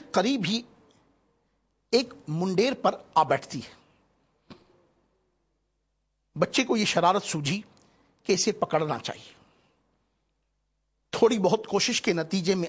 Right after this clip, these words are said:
آخر اسے وہ پکڑ ہی لیتا ہے اور اس کی ٹانگ کو ڈوری سے باندھ دیتا ہے۔ اور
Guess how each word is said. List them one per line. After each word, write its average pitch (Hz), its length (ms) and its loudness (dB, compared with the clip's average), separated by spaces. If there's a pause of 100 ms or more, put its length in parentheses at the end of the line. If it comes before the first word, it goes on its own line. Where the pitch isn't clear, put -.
(120)
آخر 160 260 2 (920)
اسے 202 240 0
وہ 185 180 -2 (320)
پکڑ - 240 0
ہی 196 160 -4 (260)
لیتا 151 360 -4
ہے - 60 -14 (2500)
اور 196 240 6 (2000)
اس 240 180 0
کی 262 140 0 (140)
ٹانگ 240 320 4
کو 202 460 0 (580)
ڈوری 220 300 2
سے 170 200 -4 (400)
باندھ 196 260 4
دیتا 180 360 -2
ہے۔ 131 80 -16 (2250)
اور 220 120 4